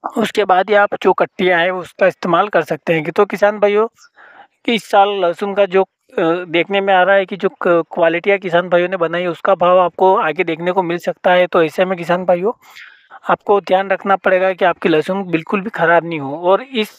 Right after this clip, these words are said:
साल भी आप अच्छा भाव ले सकते हैं। कोशिश तो इसी साल में हमें करनी है, क्योंकि आगे तो समय का पता नहीं कैसे क्या निकलता है, लेकिन फ़िलहाल आप ये कोशिश ज़रूर कर सकते हैं। तो किसान भाइयों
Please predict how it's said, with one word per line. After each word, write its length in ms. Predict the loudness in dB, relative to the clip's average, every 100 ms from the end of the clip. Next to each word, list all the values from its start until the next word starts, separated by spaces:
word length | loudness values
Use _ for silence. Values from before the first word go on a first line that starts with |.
| -20 _ 0
साल 380 | 2 2 0 -10 -18 -20 _ _ _ 0
भी 80 |
आप 140 | 2 2
अच्छा 300 | -2 -4 -2
भाव 220 | 2 0
ले 180 | 2 0
सकते 340 | -2 -4 -4
हैं। 200 | -4 -4 -10 _ _ -2
कोशिश 340 | -2 0 -6 0
तो 140 | 0
इसी 180 | 0 -4
साल 240 | -2 -2 -2
में 140 | -4
हमें 200 | -2 -2
करनी 340 | -2 -4 -4
है, 100 | -6
क्योंकि 420 | -6 -8 -6 -8 -6 -2
आगे 320 | -2 -2 -6
तो 200 | 0 0 0
समय 260 | -6 -6
का 100 | -4
पता 280 | -2 0 0
नहीं 140 | -2 -4
कैसे 260 | -4 0 0
क्या 160 | 0
निकलता 420 | -4 -2 -2 2 2
है, 180 | 2 -2 _ _ _ _ _ _
लेकिन 280 | -4 -2 -4
फ़िलहाल 380 | 0 2 4 4
आप 160 | 2 0 -2
ये 160 | 0 0
कोशिश 300 | -2 -2 -2
ज़रूर 240 | 2 2
कर 140 | 0 -4
सकते 300 | -4 -4 -2
हैं। 200 | 0 -4 -10 -20 -20 -18 -2
तो 100 | -2
किसान 360 | 0 -2 0
भाइयों 300 | 0 0 -2